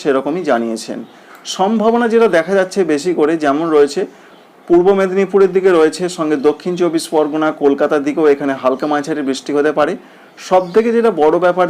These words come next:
দেখতে পাওয়া যাচ্ছে, ঝাড়গ্রাম, বাঁকুড়া, পুরুলিয়া, এই তিনটি জেলার দিকে মাঝারি ধরনের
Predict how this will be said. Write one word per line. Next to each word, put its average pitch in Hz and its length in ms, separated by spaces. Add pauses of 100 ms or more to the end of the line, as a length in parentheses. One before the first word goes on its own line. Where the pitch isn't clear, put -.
দেখতে 156 220
পাওয়া 165 180
যাচ্ছে, 160 220 (180)
ঝাড়গ্রাম, 135 500 (120)
বাঁকুড়া, 147 440 (120)
পুরুলিয়া, 135 480 (140)
এই 180 180 (100)
তিনটি 175 340
জেলার 151 280
দিকে 156 180 (120)
মাঝারি 135 400
ধরনের 151 240